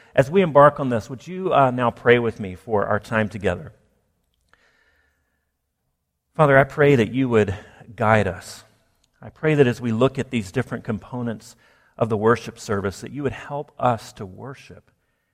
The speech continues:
that you would help us to align our hearts, our thoughts, our behaviors, our decisions with you. Father, I pray that you would not just let us receive information, but that you would give us an impression of the gospel,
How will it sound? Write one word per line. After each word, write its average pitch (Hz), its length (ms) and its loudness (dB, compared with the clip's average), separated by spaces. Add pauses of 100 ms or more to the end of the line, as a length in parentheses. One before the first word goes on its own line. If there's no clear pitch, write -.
(340)
that 120 80 -14
you 147 140 0
would 135 80 6
help 160 340 2
us 117 180 2
to 123 160 -2
align 113 440 2
our 95 140 0
hearts, 127 520 -4
our 104 220 -8
thoughts, - 720 -8 (160)
our 104 120 -14
behaviors, 135 920 -18 (340)
our 113 100 -6
decisions 123 840 -10 (600)
with 117 240 -16
you. 85 340 -16 (1500)
Father, 123 200 4
I 110 60 6
pray 123 300 0
that 104 380 0
you 123 120 -12
would 113 140 -6
not 120 280 0
just 107 600 -4 (340)
let 127 180 2
us 117 200 0
receive 123 440 -6
information, 101 760 -10
but 104 140 -20
that 113 120 -18
you 127 120 -14
would 117 120 -10
give 120 180 -2
us 110 220 0
an 110 80 -12
impression 123 720 -16
of 101 100 -20
the 104 60 -20
gospel, 95 600 -20